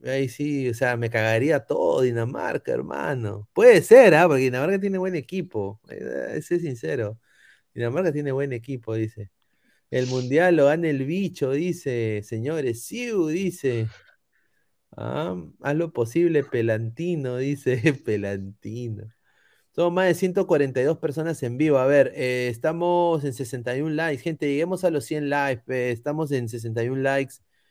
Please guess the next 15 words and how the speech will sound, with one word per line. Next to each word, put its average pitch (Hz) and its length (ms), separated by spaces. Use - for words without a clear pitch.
Lleguemos 180 240
a 160 80
los 143 140
cien 147 200
likes, 151 200
cuarenta 170 400
likes 151 220
más. 147 300
So-, 123 180
somos, 170 400
eh, - 280
eh, 139 160
estamos 156 380
juntos 139 500
acá. 117 460